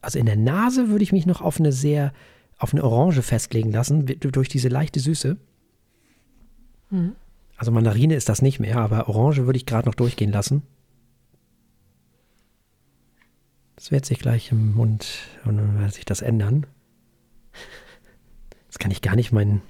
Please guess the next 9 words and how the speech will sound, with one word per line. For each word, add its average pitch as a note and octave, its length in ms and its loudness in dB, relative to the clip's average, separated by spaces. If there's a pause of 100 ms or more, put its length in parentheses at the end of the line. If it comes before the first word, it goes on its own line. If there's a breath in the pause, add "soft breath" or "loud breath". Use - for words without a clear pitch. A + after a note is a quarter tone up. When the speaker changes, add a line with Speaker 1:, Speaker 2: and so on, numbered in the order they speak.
(180)
Speaker 1:
mein G2+ 140 -4
Lieblingswort, A2 680 0
äh, G2 140 2
vegetabil G#2+ 460 0
unterbringen. F#2+ 540 0 (760)
Speaker 2:
<laughs> F#3+ 260 0
Nee, F#3 340 2
das, - 340 -6
äh, F3+ 240 -4